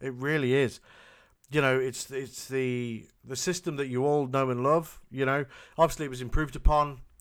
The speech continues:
over the next couple of games that were, of course, W W E games. Um, but this really, this, this, it's just,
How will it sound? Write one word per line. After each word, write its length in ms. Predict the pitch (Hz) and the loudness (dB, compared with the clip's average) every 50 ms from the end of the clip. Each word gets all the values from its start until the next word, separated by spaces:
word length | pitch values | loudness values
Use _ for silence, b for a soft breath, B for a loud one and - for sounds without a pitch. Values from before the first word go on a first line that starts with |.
| _ - | _ -2
over 260 | 131 139 135 120 123 | 0 0 0 0 -2
the 80 | 117 120 | -2 -2
next 200 | 123 127 113 - | -4 -4 -6 -6
couple 220 | - 143 127 - | -4 0 0 0
of 60 | 120 110 | 0 0
games 360 | 131 127 123 123 117 113 - | -2 -2 -2 -2 -4 -8 -8
that 120 | - 123 | -6 -4
were, 80 | 120 117 | -4 -4
of 80 | 113 | -4
course, 220 | - - 127 120 113 | -4 -4 -4 -4 -2
W 220 | - 127 120 120 113 | -2 -4 -2 -2 -2
W 260 | 117 110 110 110 117 | -2 -2 -2 -4 -4
E 160 | 127 135 135 | -4 -6 -6
games. 420 | 123 139 139 135 135 131 127 127 - B B B B B B B B B B B B B B B B B B B - - - - - - - | -4 -4 -4 -4 -4 -6 -10 -12 -16 B B B B B B B B B B B B B B B B B B B -20 -20 -20 -20 -20 -10 -4
Um, 480 | - 127 123 117 117 117 117 113 107 - - - - | -2 0 2 2 2 0 -2 -6 -8 -10 -14 -10 0
but 160 | - 156 151 147 | 2 2 6 8
this 360 | 180 202 190 - - - - _ - | 8 6 6 6 0 -8 -10 _ -16
really, 760 | 139 131 139 170 180 175 175 165 156 147 139 131 127 117 - - | -10 -2 2 4 4 4 4 4 2 2 0 -2 -4 -6 -10 -6
this, 280 | - 170 185 180 - 180 160 - - - | -4 -4 -2 -2 -2 -6 -6 -6 -6 -6
this, 240 | - 202 - - - - - - - - _ _ _ _ _ _ _ _ _ _ _ _ _ _ - - - 113 113 - _ _ _ _ _ _ _ _ _ _ _ | -4 -4 -4 -6 -12 -18 -20 -20 -20 -20 _ _ _ _ _ _ _ _ _ _ _ _ _ _ -20 -20 -20 -20 -20 -20 _ _ _ _ _ _ _ _ _ _ _
it's 160 | - 147 - - | -10 -10 -8 -4
just, 360 | - 196 175 - - - | -2 -2 -2 -2 -4 -10